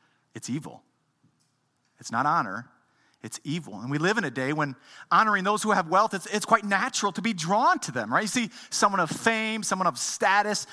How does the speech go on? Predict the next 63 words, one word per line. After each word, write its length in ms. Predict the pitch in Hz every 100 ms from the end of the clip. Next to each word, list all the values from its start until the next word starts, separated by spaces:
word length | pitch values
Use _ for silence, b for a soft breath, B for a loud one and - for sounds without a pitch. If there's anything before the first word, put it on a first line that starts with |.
| B 156
walking 320 | 202 - 196
through 120 | 214
your 80 | 202
city, 200 | 226 214
and 80 | 190
you 60 |
go, 160 | 165 139 B B
"Holy 300 | 294 254 202
cow, 180 | 285 220
I 60 |
need 100 | 233
to 60 | 220
go 60 | 202
get 120 | 160
a 40 |
picture 320 | - 220 190
with 120 | 156 196
them," 140 | 123
right? 160 | 165 - B B
You're 100 | 151
like, 120 | 151 _ b
"Can 100 | 392
I 60 | 403
get 100 | 440
a 60 |
picture?" 360 | 415 - 415 453
And 100 | 151
they 60 | 165
don't 120 | 170
want 200 | 185 185
to, 180 | 208 202
but 240 | 156 -
they 80 | 147
just 160 | 143 143
do 80 |
it 60 | 160
anyway. 320 | 165 170 175 - b b b b b b b _ _ _ _ _ _ _ _
Because 180 | - 151
we 160 | 151 156
have 420 | 147 135 123 - 123
biases, 720 | 135 143 123 - - - - -
right? 200 | 123 - _ _ _ -
You 40 | 143
saw 220 | 156 127
Bill 220 | 143 131
Gates 300 | 139 143 -
or 40 |
Warren 220 | 123 131 117
Buffett 340 | 135 - 110
or 60 | 113
professional 460 | 135 147 147 139
<laughs> 160 | 123 -
athletes 420 | - 135 120 -
or 160 | 123 - B B
actors 320 | 156 165 160
and 80 | 160
actresses 420 | 151 165 156 135
walking 360 | 135 156 175 156
through 140 | 165
our 100 | 147
church 260 | - 180 -
right 180 | 160 160
now, 300 | 175 131